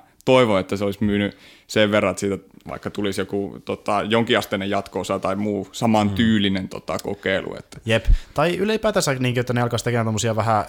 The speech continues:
Speaker 2: erikoisempia asetelmia ja pyrkii, niinku, siihen, että, ö, semmonen maailma, mitä ei ehkä nähty välttämättä ainakaan tuon tyylisissä peleissä, että justiin tuo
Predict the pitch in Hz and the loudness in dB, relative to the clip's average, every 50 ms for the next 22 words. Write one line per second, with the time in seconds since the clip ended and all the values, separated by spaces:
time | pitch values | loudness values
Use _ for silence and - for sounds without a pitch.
0 | - - 139 131 135 120 104 107 98 101 92 90 98 95 101 104 104 90 95 92 | -4 -4 0 0 2 2 0 0 -2 -2 -2 0 0 0 0 0 0 -2 -2 -2
1 | 95 95 95 95 92 117 120 120 - 113 107 104 104 95 104 113 110 101 98 92 | 0 0 -2 -2 0 -2 -2 -2 -2 -2 -2 -2 -2 -2 -2 -2 0 0 0 -2
2 | - - 98 92 87 - - 92 98 98 98 98 98 95 85 - _ _ - - | -2 -2 -2 -2 -2 -4 -8 -6 -4 -2 -2 -2 -2 -4 -4 -8 _ _ -2 0
3 | 120 120 120 117 117 113 117 120 120 113 104 104 104 101 - 107 104 101 95 - | 0 2 2 2 2 2 2 2 2 2 0 -2 -2 -2 0 0 0 0 -2 -2
4 | 110 123 139 131 123 - 104 95 98 95 - - 98 92 90 - - 98 95 101 | -2 0 -2 -2 -2 -4 -2 -2 -2 -2 -2 -2 -4 -4 -4 -4 -4 -2 -2 -2
5 | 101 - 104 98 113 110 101 139 139 123 101 90 95 - - 82 76 71 78 - | -2 -2 -2 -2 -2 -2 0 0 2 2 0 -2 -4 -6 -8 -10 -8 -8 -6 -6
6 | - 80 76 - 95 101 95 - 104 98 95 98 98 98 90 | -6 -8 -8 -6 -6 -6 -4 -4 -6 -4 -2 -2 -2 -2 -2